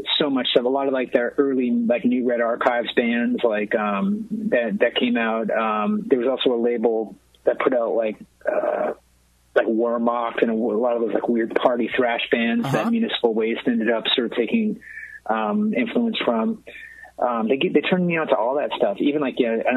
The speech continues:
Speaker 1: know if I said, like, the early Creator records, like, they gave me En-, Endless Pain.
Speaker 2: Yeah.
Speaker 1: They gave me the, um, uh, uh, what was the,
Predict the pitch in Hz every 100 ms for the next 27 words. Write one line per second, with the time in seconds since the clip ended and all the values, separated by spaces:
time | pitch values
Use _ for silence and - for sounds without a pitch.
0 | 120 117 - 117 104 110 123 117 - 120
1 | 113 113 117 110 110 110 110 104 113 113
2 | 107 110 107 - 127 - - 139 120 113
3 | 110 113 - 110 123 131 120 113 127 233
4 | 110 - 107 208 208 202 196 208 - _
5 | _ _ _ - - 127 123 98 98 -
6 | 208 _ - - 110 131 135 131 - 127
7 | 113 104